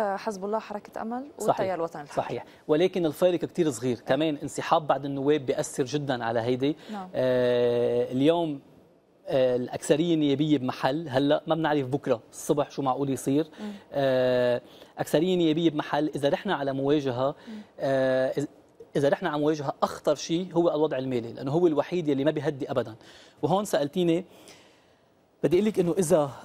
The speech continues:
Speaker 2: إذا رحنا على مواجهة، نعم يستطيع رئيس جمهورية أن يقول للمتظاهرين: "أنا معكم مئة بالمئة"،
Speaker 1: نعم.
Speaker 2: مئة بالمئة، مش تسعين بالمية ومش خمسين بالمية ومش تعوا لعندي،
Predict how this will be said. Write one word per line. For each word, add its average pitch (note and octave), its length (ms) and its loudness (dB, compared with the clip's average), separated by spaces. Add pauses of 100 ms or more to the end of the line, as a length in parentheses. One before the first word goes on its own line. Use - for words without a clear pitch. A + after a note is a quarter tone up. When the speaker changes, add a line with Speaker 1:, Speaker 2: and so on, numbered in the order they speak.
(500)
Speaker 2:
إذا D3 160 2
رحنا G3+ 240 -2
على F3 160 2
مواجهة، C#3 600 0
نعم D#3+ 300 2
يستطيع D#3+ 400 -2
رئيس D#3 260 -4
جمهورية C#3 580 0
أن D3 100 0
يقول D3+ 280 0
للمتظاهرين: C3+ 880 -2
"أنا D3+ 160 0
معكم D3 420 -2
مئة D#3+ 300 0
بالمئة"، C#3 440 -4 (220)
Speaker 1:
نعم. G3+ 280 -8
Speaker 2:
مئة E3 180 0
بالمئة، C3+ 320 -4
مش D3+ 300 -4
تسعين D3 360 -4
بالمية C#3 360 -2
ومش C#3 180 -6
خمسين C#3+ 340 -4
بالمية C3+ 280 -2
ومش D3+ 160 -4
تعوا D3 200 2
لعندي، C3+ 380 -2